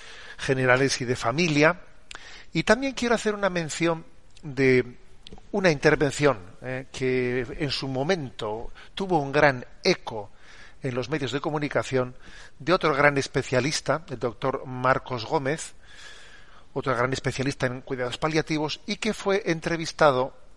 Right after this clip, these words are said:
pues, eh, en el verano del año dos mil dieciocho en el programa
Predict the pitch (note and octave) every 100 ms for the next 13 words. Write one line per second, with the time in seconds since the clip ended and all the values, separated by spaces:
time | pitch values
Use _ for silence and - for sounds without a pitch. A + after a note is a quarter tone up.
0 | - B2 - B2+ B2 - C3 B2+ B2 B2+
1 | A#2+ C3+ E3+ C#3 C3 - C3 C3 D3 C3+
2 | A#2+ A2 B2+ C3 F3+ C3 B2 E3+ C3 B2+
3 | A#2+ - C3 - - - - - - -
4 | - - C3+ D3 C#3+ C#3 D3 D3+ D#3+